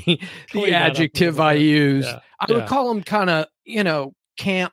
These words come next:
Speaker 1: movies, you know,
Speaker 2: Mm-hmm.
Speaker 1: like,
Speaker 2: Right.
Speaker 1: you go to the camp and they show a movie and it's
Speaker 2: Yeah.
Speaker 1: Friday
Speaker 2: Or
Speaker 1: the thirteenth.
Speaker 2: back, back in the old days, the, uh,
Speaker 1: Yeah.
Speaker 2: drive-in. This would be a great drive-in
Speaker 1: Yeah,
Speaker 2: film. But
Speaker 1: exactly.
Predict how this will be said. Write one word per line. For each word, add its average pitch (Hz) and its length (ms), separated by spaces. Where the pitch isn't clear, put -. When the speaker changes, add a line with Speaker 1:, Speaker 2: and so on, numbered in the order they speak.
Speaker 1:
movies, 117 920
you 139 180
know, 135 300
Speaker 2:
Mm-hmm. - 100
Speaker 1:
like, 127 220
Speaker 2:
Right. 190 340
Speaker 1:
you 170 140
go 165 160
to 156 100
the 135 80
camp 151 540
and 131 120
they 127 100
show 139 340
a 127 60
movie 127 760
and 110 100
it's - 260
Speaker 2:
Yeah. 117 300
Speaker 1:
Friday 127 320
Speaker 2:
Or 135 80
Speaker 1:
the 123 140
thirteenth. 123 760
Speaker 2:
back, 139 260
back 147 280
in 139 100
the 127 140
old 123 160
days, 113 320
the, 120 160
uh, 113 100
Speaker 1:
Yeah. - 300
Speaker 2:
drive-in. 110 260
This 113 160
would 120 60
be 123 100
a 110 60
great 113 260
drive-in 120 420
Speaker 1:
Yeah, 262 260
Speaker 2:
film. - 100
But 131 60
Speaker 1:
exactly. 143 840